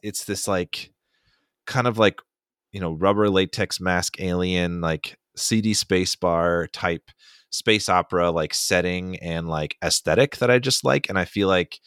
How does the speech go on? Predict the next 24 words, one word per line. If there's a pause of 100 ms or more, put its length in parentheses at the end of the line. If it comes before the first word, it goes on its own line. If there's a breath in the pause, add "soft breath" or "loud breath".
(560 loud breath)
there's (220)
that
I,
I
look
for
that
a
lot
in
movies
and,
and
shows.
Like, (120)
the
nineties
really
had
it.
The
eighties
had
it